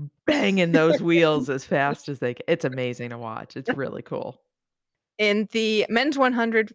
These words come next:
Speaker 2: the first race was a T twelve class, which is a visual impairment, but no guide is necessary.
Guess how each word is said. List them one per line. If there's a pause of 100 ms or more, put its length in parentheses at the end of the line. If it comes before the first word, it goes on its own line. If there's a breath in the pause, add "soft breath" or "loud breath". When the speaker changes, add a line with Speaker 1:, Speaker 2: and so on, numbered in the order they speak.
Speaker 2:
the
first
race
was
a
T
twelve
class,
which
is
a
visual
impairment,
but (180)
no
guide
is
necessary.